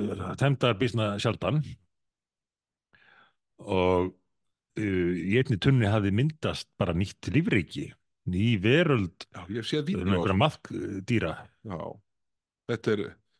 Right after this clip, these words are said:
Speaker 2: þetta var ógeðslegt. Ég,
Speaker 1: Já.
Speaker 2: ég veit ekki hvort þetta er sama tunnan sem að við höfum séð, hérna.
Speaker 1: Ég held að sé, já, sama myndband sem að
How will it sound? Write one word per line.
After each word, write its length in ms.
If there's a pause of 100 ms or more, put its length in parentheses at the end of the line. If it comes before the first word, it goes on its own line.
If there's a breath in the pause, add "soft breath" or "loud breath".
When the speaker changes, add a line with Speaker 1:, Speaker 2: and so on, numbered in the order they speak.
(220)
Speaker 2:
þetta 220
var 80
ógeðslegt. 540
Ég, 100
Speaker 1:
Já. 140
Speaker 2:
ég 260
veit 80
ekki 160
hvort 160
þetta 80
er 60
sama 200
tunnan 380
sem 240
að 80
við 160
höfum 100
séð, 300
hérna. 340
Speaker 1:
Ég 120
held 180
að 80
sé, 140 (260)
já, 200
sama 280
myndband 360
sem 200
að 80